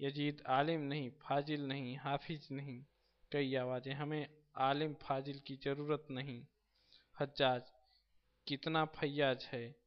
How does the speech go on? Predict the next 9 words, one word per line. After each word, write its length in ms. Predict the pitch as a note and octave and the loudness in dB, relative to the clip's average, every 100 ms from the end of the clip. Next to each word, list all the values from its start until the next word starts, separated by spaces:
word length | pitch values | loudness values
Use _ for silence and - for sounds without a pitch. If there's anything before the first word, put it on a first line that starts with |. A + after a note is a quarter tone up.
| _ _ | _ _
सिमर, 500 | - C#3+ C#3 C3 - - | -6 -2 -2 -2 -6 -8
"किसी 440 | C#3+ - E3+ D#3 - _ _ - | -8 -6 -6 -8 -16 _ _ -6
खलीफा 480 | D#3 C#3+ C#3+ - D#3 | -4 -2 -2 0 0
ने 160 | C#3+ | -2
इतनी 380 | - C#3 D#3 D#3 | -4 -8 -6 -6
फैयाजी 600 | D3 D3 C#3 C3+ C#3 C#3 | -4 -2 0 0 -2 -4
नहीं 280 | C3+ D#3 C3+ | -2 -2 -4
की।" 320 | - A#2+ C#3+ _ _ _ _ _ - | -8 -12 -14 _ _ _ _ _ -10
शैश, 640 | - - C#3 C3 - - | -4 4 6 4 2 -6